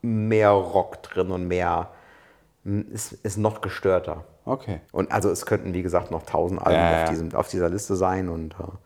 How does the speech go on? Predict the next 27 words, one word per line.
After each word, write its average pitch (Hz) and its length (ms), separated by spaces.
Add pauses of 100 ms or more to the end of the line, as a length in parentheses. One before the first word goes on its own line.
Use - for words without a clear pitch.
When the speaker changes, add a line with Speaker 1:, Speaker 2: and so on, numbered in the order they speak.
(440)
Speaker 1:
es - 180
fehlen 120 340
einige 107 380
Leute 101 360
wie 101 120
Plini 92 840 (280)
Speaker 2:
Voll. 90 340 (360)
Speaker 1:
und, 90 240
und, 90 280
und 87 380 (880)
halt 95 240 (380)
so 95 400
ein 85 100
paar - 200
Guitar 95 340
Heroes, 92 680
wo 95 100
Speaker 2:
Ja. 95 60
Speaker 1:
jeder 101 200
wahrscheinlich 90 360
gedacht - 340
hätte, 92 220
dass 90 140
ich - 60
sie 95 60
reinmache, 95 440
aber 87 220